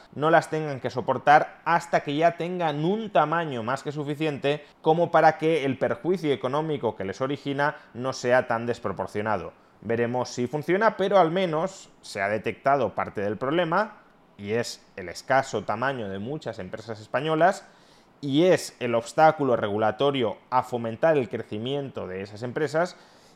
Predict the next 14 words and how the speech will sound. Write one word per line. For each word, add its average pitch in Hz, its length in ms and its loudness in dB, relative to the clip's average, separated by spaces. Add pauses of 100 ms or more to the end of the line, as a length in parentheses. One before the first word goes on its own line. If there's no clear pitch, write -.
(100)
y 147 100 0
se 180 160 2
plantean 147 480 2
algunos 131 500 0
parches 147 600 2
a 107 80 2
ver 113 160 -2
si - 180 -8
funcionan 131 760 0 (180)
para 127 240 6
no 123 160 -4
generar 123 480 2
tantos 123 360 0
desincentivos 117 840 -4